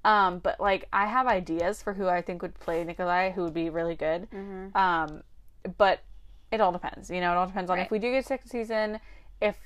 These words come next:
Speaker 1: who, you know, who they decide to cast.
Speaker 2: Right, right.
Speaker 1: Um, but if they, like, need any, if they need any extras, we are more
Speaker 2: I'm
Speaker 1: than
Speaker 2: down.
Speaker 1: welcome. We are, we
Speaker 2: I'm
Speaker 1: are
Speaker 2: here
Speaker 1: ready
Speaker 2: for
Speaker 1: and
Speaker 2: it.
Speaker 1: ready and here for it. Um, so that, you know, that's,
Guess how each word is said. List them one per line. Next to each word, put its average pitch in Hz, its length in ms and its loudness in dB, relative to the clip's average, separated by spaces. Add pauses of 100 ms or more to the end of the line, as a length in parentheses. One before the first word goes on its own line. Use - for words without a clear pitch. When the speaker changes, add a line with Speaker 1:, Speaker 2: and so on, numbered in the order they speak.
(120)
Speaker 1:
who, 208 80 -4
you 202 80 0
know, 180 120 0
who 226 180 -2
they 208 120 2
decide 170 320 -2
to 165 60 -4
cast. 156 440 0
Speaker 2:
Right, - 120 -14 (360)
right. 185 260 6
Speaker 1:
Um, 160 220 -4 (1160)
but 170 320 6 (200)
if 196 240 4
they, 190 180 6
like, 180 420 2
need 180 460 -2 (140)
any, 180 320 0 (100)
if 185 100 -2
they 214 120 2
need 240 260 -2
any 170 200 -2
extras, 208 640 0
we 170 180 -4
are 170 80 0
more 175 260 0
Speaker 2:
I'm 170 40 -2
Speaker 1:
than 180 100 2
Speaker 2:
down. 170 100 0 (280)
Speaker 1:
welcome. 226 360 2 (520)
We 196 200 2
are, 180 540 6
we 190 180 0
Speaker 2:
I'm 175 60 6
Speaker 1:
are 170 160 2
Speaker 2:
here 196 100 -4
Speaker 1:
ready 180 240 6
Speaker 2:
for 208 140 2
Speaker 1:
and 196 100 0
Speaker 2:
it. - 160 -10
Speaker 1:
ready 180 320 0
and 180 80 -2
here 180 160 2
for 220 300 -2
it. 226 200 -4
Um, 180 440 0 (580)
so 196 480 8 (440)
that, 247 400 8
you 220 80 4
know, 208 120 6
that's, 254 420 4